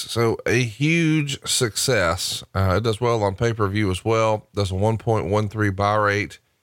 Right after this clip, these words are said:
and a company gross of five point four one million. I, I'm really fascinated by these set of numbers in particular for a few reasons. One, because W C W is on a steep decline at this point. Eric Bischoff is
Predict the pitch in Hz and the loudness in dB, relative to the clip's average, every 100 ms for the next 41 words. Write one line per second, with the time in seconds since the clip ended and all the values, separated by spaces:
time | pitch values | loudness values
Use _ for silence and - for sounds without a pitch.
0 | _ _ _ - 95 - 139 120 107 98 | _ _ _ -2 -2 0 -2 0 -2 0
1 | 113 110 - - - 110 110 110 - 110 | 0 0 -4 -10 -2 0 0 -2 -2 0
2 | 107 - - 107 101 98 107 101 98 107 | 0 -2 -2 0 2 2 0 0 2 2
3 | 104 92 90 92 - _ _ _ _ _ | 2 0 -4 -6 -10 _ _ _ _ _
4 | _ _ - 135 - 160 160 190 220 233 | _ _ -2 -2 0 -2 0 0 0 0
5 | 170 151 139 127 117 107 95 92 101 123 | 0 0 0 0 2 2 0 -2 0 0
6 | 135 - 127 113 107 98 95 78 82 87 | 2 2 2 2 0 2 0 2 0 0
7 | - - - 107 - - 117 101 - 85 | -2 -6 -2 -2 0 -2 0 0 0 2
8 | 82 78 - - 147 143 117 139 117 98 | 2 0 -4 -6 -2 -2 -2 -2 0 0
9 | 87 90 87 127 170 139 117 113 110 104 | 0 -2 -6 -2 0 0 -2 -6 -6 -4
10 | 117 120 131 117 107 107 107 - 92 95 | -2 -2 -2 -2 -2 0 -4 -4 -4 -4
11 | 90 - - 143 101 120 120 101 98 90 | -4 -8 -4 -4 -4 -8 -2 0 0 -2
12 | - 98 - 98 95 92 - _ _ _ | -4 -6 -4 -4 -2 -4 -10 _ _ _
13 | _ _ - 113 87 117 - 113 104 101 | _ _ 0 0 0 -2 0 2 2 2
14 | 98 90 - | -4 -4 -6